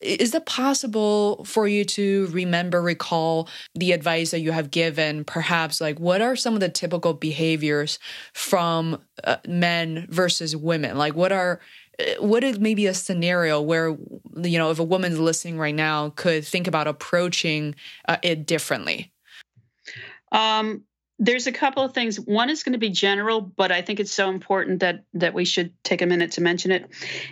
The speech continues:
Speaker 2: And that is written communication. With the ease of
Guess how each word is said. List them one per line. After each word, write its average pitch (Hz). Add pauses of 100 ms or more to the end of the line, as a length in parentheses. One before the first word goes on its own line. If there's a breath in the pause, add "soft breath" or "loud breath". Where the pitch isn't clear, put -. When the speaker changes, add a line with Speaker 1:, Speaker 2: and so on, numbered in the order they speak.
Speaker 2:
And 208
that 254
is 226
written 185
communication. 160 (640 loud breath)
With 208 (560)
the 214
ease 269
of 226